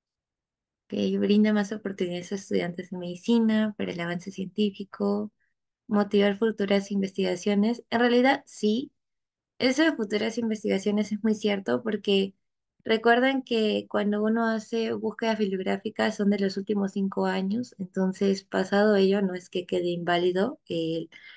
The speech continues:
la publicación, pero sí puedes actualizar con nuevos datos, eh, compararlo, por ejemplo, eh, promover el desarrollo de nuestras nuevas estrategias de salud, innovación en otros campos,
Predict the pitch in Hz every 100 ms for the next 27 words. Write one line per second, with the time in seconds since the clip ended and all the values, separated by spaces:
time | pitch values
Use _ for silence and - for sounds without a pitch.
0 | - _ - 190 190 185 185 185 185 208
1 | 254 240 214 214 208 254 - 226 220 220
2 | - 190 185 196 190 190 185 185 180 190
3 | 196 190 190 185 190 - - _ _ _
4 | _ _ 202 190 190 196 196 196 190 196
5 | 202 196 196 - 185 185 190 190 185 185
6 | 196 - _ _ _ _ _ _ _ 202
7 | 202 196 202 196 190 190 202 214 220 -
8 | 196 185 185 190 185 185 190 185 180 180
9 | - 196 - 185 - _ _ _ 190 190
10 | 196 196 196 185 185 185 180 - 196 240
11 | 247 _ _ _ _ _ _ - 208 202
12 | 196 202 202 196 190 190 - 214 208 202
13 | 208 214 117 -